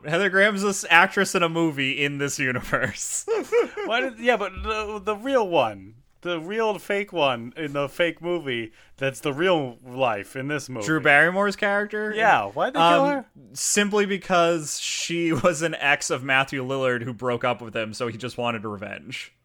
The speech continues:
Speaker 2: Wow, Matt. Way to be a dick.
Speaker 1: Yeah.
Speaker 2: I hear he's quite nice.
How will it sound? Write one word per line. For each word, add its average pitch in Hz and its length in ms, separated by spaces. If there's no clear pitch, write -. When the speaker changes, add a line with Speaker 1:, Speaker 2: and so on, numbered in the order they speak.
Speaker 2:
Wow, 135 460
Matt. 117 460
Way 107 160
to 143 60
be 147 120
a 139 60
dick. 117 600
Speaker 1:
Yeah. 113 340
Speaker 2:
I 170 120
hear 233 200
he's 214 200
quite 165 280
nice. - 420